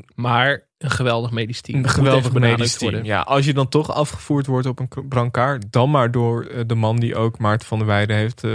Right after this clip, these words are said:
Speaker 2: begeleid. Ehm, in de laatste, het laatste uur waren er nog twintig koppels aan het dansen. Nou, ik vond dat echt nog veel.
Speaker 1: Vond ik krankzinnig veel.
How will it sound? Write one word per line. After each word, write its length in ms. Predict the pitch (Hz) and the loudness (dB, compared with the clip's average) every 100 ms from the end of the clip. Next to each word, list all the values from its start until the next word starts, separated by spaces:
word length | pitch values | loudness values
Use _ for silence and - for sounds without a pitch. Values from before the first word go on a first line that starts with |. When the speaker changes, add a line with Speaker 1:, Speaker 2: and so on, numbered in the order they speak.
| 117 | -2
Speaker 2:
begeleid. 520 | 123 110 107 147 - - - - - _ | -2 0 0 -2 -8 -18 -14 -14 -14 _
Ehm, 360 | 131 120 120 117 | 0 2 2 0
in 120 | - 143 | 0 2
de 60 | |
laatste, 680 | 135 151 175 - 151 135 127 - | 4 2 0 0 2 4 2 0
het 120 | 127 | 0
laatste 400 | 127 156 - - | 0 0 -4 -4
uur 240 | - 175 143 | 0 2 4
waren 240 | 127 127 | 4 2
er 60 | 123 | 0
nog 160 | 117 - _ | -2 -6 _
twintig 440 | 185 208 180 - | -2 0 0 0
koppels 380 | - 131 123 - | 0 0 -2 -4
aan 160 | - 104 | -2 -2
het 140 | 90 | -2
dansen. 360 | 87 123 - 175 | -2 -2 -4 -6
Nou, 240 | 156 _ | -8 _
ik 120 | - - | -20 -16
vond 140 | - | -14
dat 140 | 98 - | -16 -14
echt 120 | - | -6
nog 160 | 117 | -6
veel. 260 | - 110 170 | -2 -4 -2
Speaker 1:
Vond 160 | 175 123 | -4 -4
ik 80 | - | -6
krankzinnig 580 | - 123 - 143 120 113 | -2 -2 0 0 0 -2
veel. 360 | 117 113 120 | -2 -4 -4